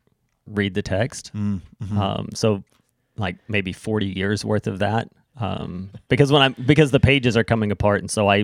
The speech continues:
Speaker 1: when I read a K G V, I read a different one. Uh, I don't dislike the King James Version.
Speaker 2: Mm-hmm.
Speaker 1: When we talk about how it was translated, a-, actually, I'll just do it here.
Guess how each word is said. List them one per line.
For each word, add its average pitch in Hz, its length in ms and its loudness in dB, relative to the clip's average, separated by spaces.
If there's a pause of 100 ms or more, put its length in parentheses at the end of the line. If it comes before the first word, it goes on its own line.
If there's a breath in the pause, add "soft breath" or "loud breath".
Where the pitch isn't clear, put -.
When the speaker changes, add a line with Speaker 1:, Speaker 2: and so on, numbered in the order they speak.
Speaker 1:
when 110 140 0
I 101 180 0 (380)
read 131 380 4
a 113 340 2 (260)
K 107 160 -2
G 101 160 -4
V, 98 180 0
I 92 60 2
read 98 240 -2
a 90 60 -4
different 95 320 -6
one. 90 120 -8 (760 loud breath)
Uh, 101 380 -2 (280)
I 131 100 4
don't 147 400 4
dislike 143 460 4
the 127 100 0
King 104 200 -6
James 98 320 -6
Version. 98 500 -10
Speaker 2:
Mm-hmm. 113 180 -2
Speaker 1:
When 131 120 6
we 147 100 6
talk 151 280 4
about 143 260 6
how 131 240 4
it 127 40 2
was 123 120 0
translated, 147 760 4 (380)
a-, 139 120 2
actually, 139 300 4
I'll 120 80 6
just 107 120 -4
do 107 60 2
it 101 60 -2
here. 95 180 -4